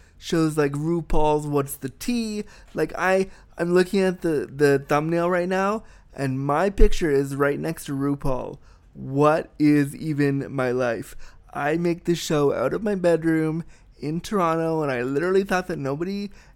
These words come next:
anywhere ever would listen to my show. And here I am next to icons like RuPaul and Cameron Esposito and the Throwing Shade crew. I am just, this is ama-, amazing. So,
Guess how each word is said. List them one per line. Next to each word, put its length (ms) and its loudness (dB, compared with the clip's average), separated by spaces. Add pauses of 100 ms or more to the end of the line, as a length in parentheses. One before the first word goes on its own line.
(140)
anywhere 640 0
ever 340 2
would 180 -2
listen 340 -2
to 40 -2
my 200 0
show. 420 -4 (300)
And 120 -8
here 220 -2
I 120 2
am 480 -2 (500)
next 680 -6
to 420 -2
icons 720 -4
like 120 -2
RuPaul 800 -2 (340)
and 380 -8 (220)
Cameron 340 -4
Esposito 840 0
and 220 -6
the 60 -6
Throwing 420 -2
Shade 560 -6 (520)
crew. 560 6 (140)
I 160 0
am 240 0
just, 400 2
this 200 -2
is 100 -6
ama-, 320 -4
amazing. 480 -4
So, 340 -2